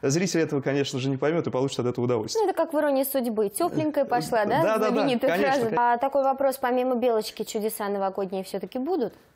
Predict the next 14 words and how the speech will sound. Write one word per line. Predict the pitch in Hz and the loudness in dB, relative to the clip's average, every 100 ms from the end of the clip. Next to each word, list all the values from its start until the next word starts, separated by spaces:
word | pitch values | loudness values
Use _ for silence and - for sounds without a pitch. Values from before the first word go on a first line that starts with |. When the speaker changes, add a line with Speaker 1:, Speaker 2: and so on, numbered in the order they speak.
| _ _ - | _ _ -10
Speaker 1:
А, | 127 127 127 | -4 0 -2
чуде- | - - 175 | -2 0 2
Speaker 2:
Какие | 254 | 2
атрибу-, | 254 262 285 | 2 0 0
какая, | 277 285 359 | -2 -2 -2
какая, | 339 427 370 240 202 | 0 0 2 2 2
какая | 233 294 381 359 | 0 0 2 2
атрибутика | 285 285 247 320 - 240 | 4 2 4 2 -2 -4
праздника | 254 285 359 302 226 | 0 0 2 0 -2
помимо | 226 226 294 262 | 0 2 2 2
белочки? | 214 208 180 - 160 - _ _ _ - - | 2 0 0 -6 -12 -16 _ _ _ -20 -6
Speaker 1:
А, | 156 131 120 | -2 0 0
чудеса | 143 135 147 | 0 0 0
будут. | 120 120 143 - | -2 -2 -4 -6